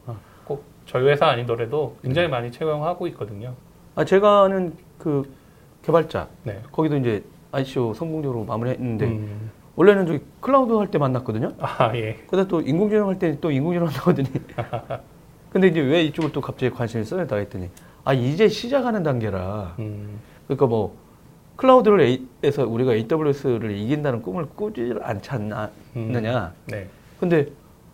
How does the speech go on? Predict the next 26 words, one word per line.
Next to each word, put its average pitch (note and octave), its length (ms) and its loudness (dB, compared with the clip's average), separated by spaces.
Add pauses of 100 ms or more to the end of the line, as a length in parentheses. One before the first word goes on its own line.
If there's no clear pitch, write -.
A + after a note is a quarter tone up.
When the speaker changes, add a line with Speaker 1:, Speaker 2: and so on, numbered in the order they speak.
(320)
Speaker 1:
어, F3 300 0
근데 D#3+ 160 -2
블록체인 F3+ 480 0
쪽은 C3+ 280 -2
우리가 C#3 260 0
뭔가 B2 240 -2
만들어내서 A2+ 500 -4
지금 G#2 460 -6
시작하는 A2+ 440 -6
거라 F#2+ 420 -4
Speaker 2:
네, A2 180 -6 (100)
맞습니다. G2+ 300 -16
Speaker 1:
뭘 C#3+ 180 8
해볼 A3+ 260 2
수 - 120 -4
있다라고 D#3 520 -2
생각이 F3+ 400 -4
든다. F#2 540 -6
Speaker 2:
음. G#2 500 -10
Speaker 1:
자체적으로 G#2+ 520 -4
이렇게 F2+ 220 -8
할 D3 140 -8
수 D#3 140 -10
있으니까. F#2+ 640 -8
Speaker 2:
네. G2 80 -10
Speaker 1:
그러니까 A2 300 -4